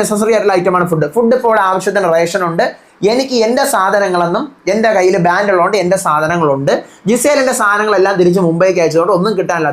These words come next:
Then നമ്മൾ എന്തിന് ഈ ഇത് ഏറ്റെടുക്കണം? കാരണം മുട്ട അടിക്കാനുള്ള ഒരു സാധനമാണ് ജിസേലിന് വരുന്നത്, ജ്യൂസ് കുടിക്കാനുള്ളതാണ് ആര്യന് വരുന്നത്. അപ്പോൾ മുട്ടയുടെ ഒരു കേസ് വരുന്നത് കൊണ്ട് ആര്യൻ അതിനു മുമ്പേ ഘോര ഘോര പ്രസംഗിക്കുന്നുണ്ട്, ആര് പോയി കഴിഞ്ഞാലും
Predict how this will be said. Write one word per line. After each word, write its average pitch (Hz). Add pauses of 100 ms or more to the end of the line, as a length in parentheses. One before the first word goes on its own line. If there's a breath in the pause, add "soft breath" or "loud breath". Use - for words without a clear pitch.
(100)
Then 269 (440)
നമ്മൾ 320 (100)
എന്തിന് 285
ഈ 311 (220)
ഇത് 262 (120)
ഏറ്റെടുക്കണം? 247
കാരണം 226
മുട്ട 220 (120)
അടിക്കാനുള്ള 220
ഒരു 190
സാധനമാണ് 190
ജിസേലിന് 190
വരുന്നത്, 160
ജ്യൂസ് 190
കുടിക്കാനുള്ളതാണ് 156 (400 loud breath)
ആര്യന് 247
വരുന്നത്. 175
അപ്പോൾ 233
മുട്ടയുടെ 277
ഒരു 269
കേസ് 240
വരുന്നത് 208
കൊണ്ട് 185 (160)
ആര്യൻ 233
അതിനു 233
മുമ്പേ 240 (120)
ഘോര 214 (100)
ഘോര 247
പ്രസംഗിക്കുന്നുണ്ട്, 214 (140)
ആര് 220
പോയി 208
കഴിഞ്ഞാലും 202